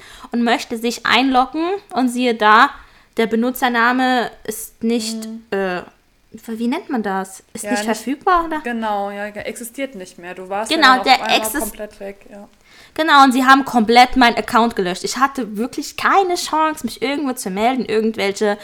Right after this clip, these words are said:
Speaker 1: ähm, Sachen hochzuladen wie Personalausweis, Führerschein. Du kannst sogar deinen Studentenausweis oder deinen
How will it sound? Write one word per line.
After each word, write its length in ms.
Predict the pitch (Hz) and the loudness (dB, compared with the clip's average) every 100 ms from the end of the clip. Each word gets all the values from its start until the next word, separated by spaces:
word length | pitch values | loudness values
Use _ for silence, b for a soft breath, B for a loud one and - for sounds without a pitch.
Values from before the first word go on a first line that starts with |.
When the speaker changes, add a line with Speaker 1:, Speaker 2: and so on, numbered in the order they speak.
| B B - | B B -8
Speaker 1:
ähm, 340 | 196 190 190 196 _ _ _ _ _ _ - | -4 -2 -4 -6 _ _ _ _ _ _ -12
Sachen 480 | 180 202 - 392 | 2 2 2 0
hochzuladen 580 | 247 226 - 208 185 202 | 0 -2 -2 0 2 2
wie 80 | 196 | -2
Personalausweis, 1000 | - 190 185 175 214 190 180 - 175 - | -2 -2 0 0 0 0 -2 -4 -4 -4
Führerschein. 760 | 208 190 175 - 170 170 165 B B | -6 -4 -4 -4 -4 -4 -8 B B
Du 80 | - | -4
kannst 300 | 214 226 220 | -2 -2 -2
sogar 220 | 220 220 | 0 2
deinen 240 | 208 185 170 | 2 0 -2
Studentenausweis 1000 | - 185 170 220 240 185 185 - 175 190 | -6 -6 -4 -4 -4 -2 -2 -2 -4 -2
oder 140 | 185 | -2
deinen 260 | 180 165 | -2 -4